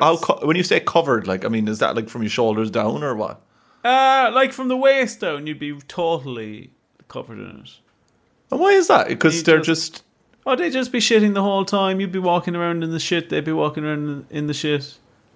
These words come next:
Speaker 2: You just
Speaker 1: And
Speaker 2: get it
Speaker 1: other
Speaker 2: all
Speaker 1: people would
Speaker 2: over
Speaker 1: be
Speaker 2: you.
Speaker 1: kinda spattering it around and
Speaker 2: Yeah,
Speaker 1: stuff.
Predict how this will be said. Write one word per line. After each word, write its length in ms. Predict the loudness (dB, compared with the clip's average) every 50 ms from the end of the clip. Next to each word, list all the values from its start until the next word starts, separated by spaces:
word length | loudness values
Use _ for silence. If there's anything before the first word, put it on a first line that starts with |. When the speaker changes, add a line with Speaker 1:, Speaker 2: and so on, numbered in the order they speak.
| _ _ _
Speaker 2:
You 80 | -12 -12
just 100 | -2 0
Speaker 1:
And 100 | 4 6
Speaker 2:
get 40 | 6
it 40 | 6
Speaker 1:
other 120 | 8 6
Speaker 2:
all 60 | 6 6
Speaker 1:
people 120 | 6 4
would 60 | 4 4
Speaker 2:
over 80 | 4
Speaker 1:
be 60 | 4
Speaker 2:
you. 60 | 4 4
Speaker 1:
kinda 160 | 4 4 4
spattering 640 | 2 2 0 -2 0 2 2 2 4 4 4 4 4
it 140 | 4 4 4
around 360 | 4 4 4 4 2 0 -2
and 100 | -2 -2
Speaker 2:
Yeah, 300 | 0 0 0 0 0 -2 -4
Speaker 1:
stuff. 80 | -8